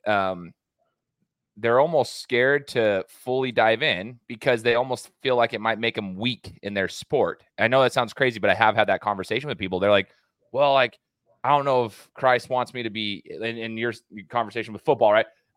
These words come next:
"I don't think he wants me to be taking people's heads off and blah, blah, blah." Like, a-, and, and we have those conversations, and, and I think this will be very helpful for them. So, um, one thing I would just ask on a follow-up on that, not to, you know, I don't wanna, you know, make you have to f-,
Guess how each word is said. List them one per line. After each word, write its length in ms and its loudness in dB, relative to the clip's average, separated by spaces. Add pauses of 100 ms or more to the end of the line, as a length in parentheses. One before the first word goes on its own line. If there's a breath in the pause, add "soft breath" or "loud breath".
(120)
"I 60 4
don't 120 4
think 80 -8
he 60 -8
wants 200 0
me 60 -6
to 40 -6
be 120 -14
taking 260 -4
people's 260 -12
heads 240 2
off 240 4
and 80 -8
blah, 140 4
blah, 100 -4
blah." 200 4
Like, 200 0 (420)
a-, 100 -8 (220)
and, 280 0
and 260 0
we 80 0
have 180 6
those 140 2
conversations, 720 0
and, 180 -4
and 140 -2
I 60 2
think 180 -6
this 140 -8
will 80 -14
be 100 -8
very 260 0
helpful 360 -2
for 160 -8
them. 180 -4
So, 320 2 (460)
um, 320 2
one 140 2
thing 100 0
I 100 6
would 140 0
just 160 -6
ask 280 4
on 100 2
a 40 2
follow-up 480 4
on 100 2
that, 160 0
not 220 -2
to, 340 0
you 80 -12
know, 200 -6 (180)
I 60 -4
don't 80 -2
wanna, 160 -10 (1300)
you 100 -10
know, 100 -6
make 260 0
you 80 -2
have 140 4
to 60 -8
f-, 160 -12